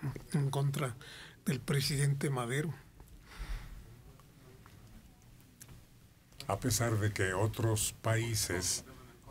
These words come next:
Speaker 2: mostraron su adhesión, sobre todo el de Márquez Sterling.
Speaker 1: El embajador de Cuba, Márquez Sterling, que ahí tiene su calle precisamente en homenaje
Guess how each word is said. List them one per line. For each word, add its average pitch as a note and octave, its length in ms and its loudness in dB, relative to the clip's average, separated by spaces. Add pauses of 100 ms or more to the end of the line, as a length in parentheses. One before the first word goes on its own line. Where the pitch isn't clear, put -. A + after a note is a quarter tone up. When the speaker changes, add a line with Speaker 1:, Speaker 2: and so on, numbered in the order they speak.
(680)
Speaker 2:
mostraron B2+ 600 4
su A#2 240 4
adhesión, A2+ 840 2
sobre B2 340 2
todo D#3+ 380 4 (560)
el A2 140 4
de G#2+ 140 6
Márquez A#2+ 580 4
Sterling. G#2+ 680 4 (1040)
Speaker 1:
El C#3 380 2
embajador C3+ 640 2
de D3+ 100 0
Cuba, E3+ 440 0 (440)
Márquez D3 420 0 (120)
Sterling, C3 560 0 (1600)
que D3+ 160 4
ahí D3+ 240 4
tiene C#3+ 260 4
su A#2 200 0
calle C#3 400 4
precisamente C3+ 880 2 (720)
en C#3 260 8
homenaje D3 840 8